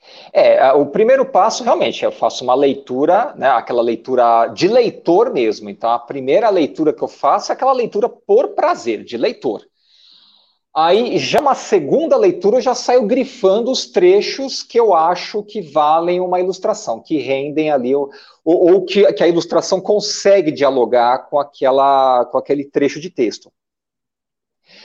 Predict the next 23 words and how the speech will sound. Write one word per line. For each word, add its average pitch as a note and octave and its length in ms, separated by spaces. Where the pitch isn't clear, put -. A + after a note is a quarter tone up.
É, D#3 200
tem D4 220
um C4+ 140
livro D3+ 520
que D#3 180
é D#3 40
o D#3+ 60
meu E3+ 200
livro F3 260
de E3+ 100
cabeceira, F3+ 920
que - 160
é, C3+ 400
é A#2+ 40
do C3+ 180
Rui D#3+ 260
de A3 100
Oliveira, D3+ 560
chamado C3 560
Pelos D3+ 320
Jardins C#3 440
de A3+ 80
Boboli. C3 600